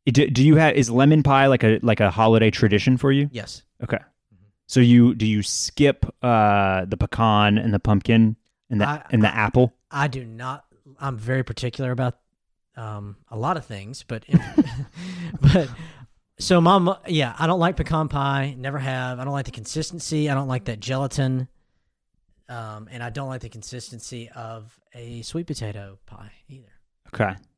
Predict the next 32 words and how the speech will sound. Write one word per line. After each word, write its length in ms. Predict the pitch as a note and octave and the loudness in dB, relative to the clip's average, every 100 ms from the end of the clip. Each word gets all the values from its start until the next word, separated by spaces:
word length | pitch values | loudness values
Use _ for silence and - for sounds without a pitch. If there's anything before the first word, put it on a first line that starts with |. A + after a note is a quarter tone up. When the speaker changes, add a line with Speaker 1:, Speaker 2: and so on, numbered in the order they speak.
| _ | _
Speaker 1:
All 80 | G#2 | -6
right. 100 | E2+ | -2
Now 80 | G#2 | 0
that's 180 | B2 A#2+ | 0 2
different 360 | D3+ - F#2+ | 0 0 -4
than 100 | F#2+ | -4
pumpkin 340 | F2+ F2 - - | -8 -10 -10 -12
pie. 200 | - - | -12 -2
Speaker 2:
That, 140 | G3 | 2
I, 200 | G#3+ A3 | 4 4
I, 40 | G3+ | 4
that's 180 | G3+ F#3+ | 4 4
what 60 | |
I 40 | D#3 | 0
meant. 220 | G#2+ - _ | -2 -8 _
Pumpkin 260 | F3 D#3 B2 | 0 2 -2
pie. 200 | G#2 - | -6 -8
Speaker 1:
Yeah. 80 | - | -6
Speaker 2:
I 100 | E3 | -4
was 160 | D#3 B2 | -2 -2
gonna 140 | D#3 | -4
say 200 | - D3 | -2 -4
the 100 | A#2 | -4
sweet 220 | - D#3 | -2 0
potato 300 | C3 D3 B2+ | 0 -2 -4
casserole. 600 | - C3 B2+ C#3 C#3 C#3 - | -2 -4 -2 0 0 0 -4
I'm 160 | B2 G#2+ | -6 -4
out 160 | G2+ | -6
on. 100 | F#2+ | 2
Speaker 1:
I 40 | C3 | 4
like 260 | C3 A#2 | 6 4
both. 340 | G#2+ - - | -2 -6 -16